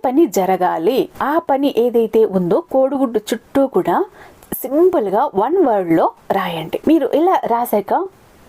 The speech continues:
ఆ పని ఏదైతే వాళ్ళ నుంచి మీకు జరగాలి అనుకుంటున్నారో ఆ పనిని మీరు మనసులో మననం చేసుకుంటూనే ఉండండి. వీళ్ళ నుండి నాకు ఈ పని అవ్వాలి, ఈ పని అవ్వాలి అని మనసులో మననం చేసుకుంటూనే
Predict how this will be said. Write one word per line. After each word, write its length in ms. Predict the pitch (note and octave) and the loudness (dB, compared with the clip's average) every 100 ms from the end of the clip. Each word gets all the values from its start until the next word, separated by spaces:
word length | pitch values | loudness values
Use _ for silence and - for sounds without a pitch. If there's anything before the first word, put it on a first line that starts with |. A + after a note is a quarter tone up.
| - - - - | -20 -20 -12 -6
ఆ 60 | C4 | -4
పని 420 | - D4 F#4+ C#4 | -2 2 2 4
ఏదైతే 420 | B3 C#4+ D4 D#4+ | 2 2 0 0
వాళ్ళ 320 | C#4+ A3+ A#3+ A#3+ | 0 0 0 0
నుంచి 260 | A#3 B3+ | 0 2
మీకు 200 | C4 B3 | 0 0
జరగాలి 420 | F3 G3 A#3 B3 | 0 2 2 2
అనుకుంటున్నారో 640 | G3+ F#3+ F#3 F3 D#3 - - | 0 -2 0 2 2 0 0
ఆ 80 | C#4+ | -2
పనిని 380 | F#4 D4 F4+ F4+ | -2 0 2 2
మీరు 220 | C4 A#3 | 2 2
మనసులో 500 | G3 A#3+ F4 E4 C#4+ F#3 | 0 0 0 0 0 -2
మననం 360 | A3 D4 E4+ A#3+ | 0 0 2 2
చేసుకుంటూనే 540 | A3+ - C#4 C4 C4 | 0 0 -2 0 0
ఉండండి. 340 | A#3 G3 G3 F#3 | 0 0 0 2
వీళ్ళ 260 | A3 A3+ | 2 2
నుండి 220 | G#3 G3+ A3 | 0 0 0
నాకు 220 | G3+ F#3+ | 2 0
ఈ 40 | |
పని 260 | F#3+ F#3+ G3 | 0 0 0
అవ్వాలి, 340 | F3 F3+ F3+ G3 | 0 0 0 0
ఈ 100 | A#3 | 0
పని 320 | A3 G3+ G3+ | 0 -2 -2
అవ్వాలి 380 | F#3+ F#3 F#3 G3+ - | -2 0 -2 -2 -2
అని 320 | D#4+ B3 D#4+ - - - G3+ | -2 -2 -4 -8 -20 -4 0
మనసులో 500 | C#4 G4 E4+ C4+ - | 0 0 0 0 0
మననం 440 | F#3 A3+ C4+ C4 F3 G#3 | 0 0 0 -2 -2 -2
చేసుకుంటూనే 720 | G3 - A#3+ G#3+ G#3 G3 | 0 -2 -4 0 0 2